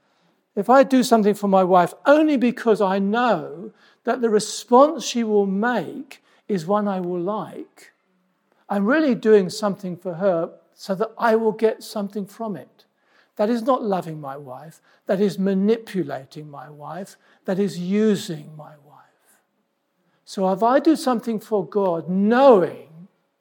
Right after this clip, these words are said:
that he will do something for me,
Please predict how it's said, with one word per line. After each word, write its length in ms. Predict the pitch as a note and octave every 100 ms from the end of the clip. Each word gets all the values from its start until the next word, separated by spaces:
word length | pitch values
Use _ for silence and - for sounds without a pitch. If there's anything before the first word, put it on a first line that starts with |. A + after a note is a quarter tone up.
| _ _ _ _ _ _ -
that 180 | G3 D#3+
he 140 | F#3
will 160 | A3+ A3+
do 160 | A3
something 520 | F#3+ G3+ F3 E3+ F#3 E3
for 260 | - F3
me, 400 | F3 F#3+ D#3+ -